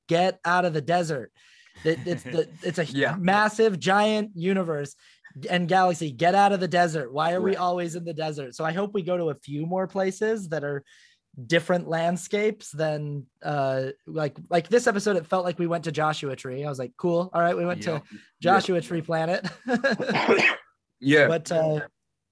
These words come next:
Speaker 1: yeah. But I, I, you know, so I hope we see some stuff like that, but I'm, I'm,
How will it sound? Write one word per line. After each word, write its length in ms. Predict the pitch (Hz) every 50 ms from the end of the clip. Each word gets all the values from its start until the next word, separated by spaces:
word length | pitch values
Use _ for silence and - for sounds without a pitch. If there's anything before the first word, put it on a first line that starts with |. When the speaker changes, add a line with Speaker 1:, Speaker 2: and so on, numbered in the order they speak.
| _ _ _ _ _ _
Speaker 1:
yeah. 320 | 170 180 180 160 139 117 - _ _ _ _ _ _ _ _ _ -
But 80 | 180
I, 160 | 202 208 202 -
I, 140 | 214 214 208
you 120 | 214 247 233
know, 200 | 170 170 185 - _ _ _
so 180 | _ - 220 214
I 60 | 208
hope 160 | 214 220 208
we 80 | 233 214
see 120 | 185 220
some 140 | 202 185 196
stuff 160 | - 220 170
like 140 | 196 180 156
that, 200 | 185 180 180 180
but 80 | 185 180
I'm, 180 | 185 185 196 - -
I'm, 200 | 175 196 196 180